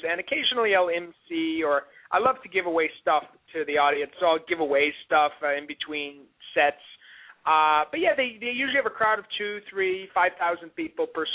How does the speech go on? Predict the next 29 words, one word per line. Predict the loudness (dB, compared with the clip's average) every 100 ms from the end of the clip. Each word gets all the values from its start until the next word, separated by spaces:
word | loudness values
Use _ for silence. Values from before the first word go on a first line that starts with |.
| -8
school, | -4 -2 -2 -6 _ _ _ _ 0
and | 4 4 4
they | 0
perform. | 0 -2 0 0
They | -2
do | -2
a | -2
full | 0 0 2
set. | 2 2 -2
It's | -14
a | -8
full | -8 -4
three-hour | 0 2 2 0 0 2
show | 4 4 4 2
with | -2 -4
brands. | 2 4 6 4 0 -2
We |
have | -2 -4 -2
brands, | 0 2 -2 -6 -6
uh, | 0 2 2 2
that | 4
are | 6 4 4
represented | 0 0 0 0 0 2
there | 4 4 2
that | -2 -4
are | -4 -6
sort | -10
of |
as | -12